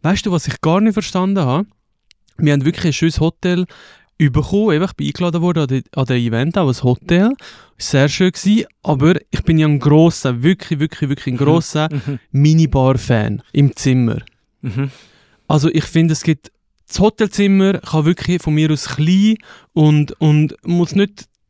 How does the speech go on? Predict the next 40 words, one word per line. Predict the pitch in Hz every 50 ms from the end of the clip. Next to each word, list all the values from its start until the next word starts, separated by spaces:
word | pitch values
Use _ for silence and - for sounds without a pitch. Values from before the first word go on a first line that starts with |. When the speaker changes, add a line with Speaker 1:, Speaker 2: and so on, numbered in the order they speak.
| _ _ _ _ _ _ _ _
Speaker 1:
das | - -
Beste | - 185 180 175 - 202 170
vom | - 185 160
Besten | 170 175 170 - - 170
sein, | - 180 180 175 170
scheiß | 160 - - 160 165 165 - -
Ausblick | 180 196 - - - 180 170 -
oder | 156 143 147
weiss | 156 165 160
doch | - -
nicht, | - 165 156
was | 156 151 -
den | - 151 151
Leuten | 160 151 -
sonst | 180 170 - -
wichtig | 156 185 - - 180 160 175
ist. | 180 - - - - - - -
Aber | 131 139
wenn's | 147 -
eine | - 131
gute | - 147 160 160 - - 156
Minibar | 143 143 143 147 135 131 135 135 135 127
hat, | 123 120 135 - _ - _ _
Speaker 2:
Mhm. | - 139 117 104 127 139 143 120 - _ _ _ _ _ -
Speaker 1:
liebe | 127 127 123 143 147 156 151 143 135 139
ich | 127
über | 123 117 120 123 123
alles. | 135 131 123 - - _
Und | - 156 143 131
jetzt, | 175 214 - - - - - _ _ _ _ -
weisst, | 135 165 208 247 226 - - -
es | - 165 -
hat | 190 - _
nur | 180 202 254 -
zu | - - -
trinken | - 214 226 240 233 254 214
gehabt | - 226 214 208
in |
dieser | 208 208 208 208
Minibar | 208 208 208 202 185 202 214